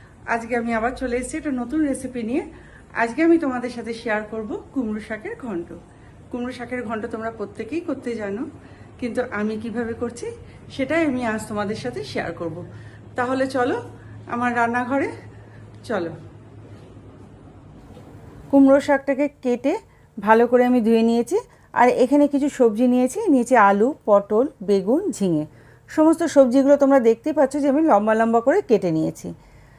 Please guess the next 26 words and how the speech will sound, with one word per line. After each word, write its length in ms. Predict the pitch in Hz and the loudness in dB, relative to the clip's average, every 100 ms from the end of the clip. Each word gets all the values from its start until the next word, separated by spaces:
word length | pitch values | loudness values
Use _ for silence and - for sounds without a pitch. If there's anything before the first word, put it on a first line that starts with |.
| - - | -12 4
সবজিগুলো 400 | 285 262 285 294 | 4 6 4 6
আমার 180 | 285 269 | 4 4
কাটা 220 | 233 247 | 4 6
হয়ে 160 | 254 254 | 6 6
গেছে, 220 | 262 359 480 - - - | 4 2 -2 -6 -10 -2
এখন 240 | 240 262 | 0 2
একটা 180 | 269 415 320 | 2 2 4
মশলা 280 | 233 - 220 | 4 6 4
করে 220 | 185 165 | 6 2
নেব। 180 | 156 156 170 170 _ _ _ _ _ _ | 0 -2 -6 -8 _ _ _ _ _ _
তার 120 | 254 233 | 2 4
জন্য 140 | 262 | 4
একটা 160 | 269 277 | 4 4
মিক্সিং 340 | 247 240 - 262 | 4 2 2 4
জার 220 | 226 214 226 | 6 6 6
নিয়ে 200 | 233 247 | 2 0
নিলাম। 280 | 240 294 - _ _ _ _ _ | 2 0 0 _ _ _ _ _
জারের 400 | 214 247 254 311 | 2 6 8 6
মধ্যে 220 | 320 302 320 | 4 2 2
আমি 140 | 311 | 2
দিয়ে 180 | 240 254 | 2 2
দিচ্ছি 260 | 254 - 381 440 _ _ _ | 0 -4 -8 -10 _ _ _
দু 140 | 214 294 | 0 0
টেবিল 300 | - 277 269 | 4 4 6
চামচ 240 | 262 262 262 | 6 4 2
মতন 240 | 269 339 | 0 -2